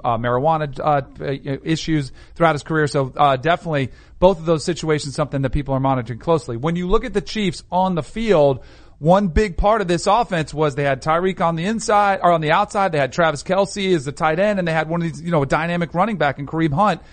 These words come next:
How does it affect Patrick Mahomes in this offense without him, you know, kinda being that key cog?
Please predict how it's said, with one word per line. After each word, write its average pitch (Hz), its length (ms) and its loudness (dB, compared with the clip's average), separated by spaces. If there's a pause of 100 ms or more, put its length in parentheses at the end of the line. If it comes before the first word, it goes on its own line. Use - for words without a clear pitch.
(280)
How 185 180 4
does 208 160 -2
it 214 80 0
affect 180 440 0
Patrick 165 300 0
Mahomes 156 300 0
in 147 80 -4
this 139 220 -4
offense 151 480 0
without 123 260 0
him, 131 340 -4
you 151 100 -2
know, 127 80 2
kinda 135 240 -2
being 131 200 -2
that 117 220 -2
key 131 160 -4
cog? 113 380 0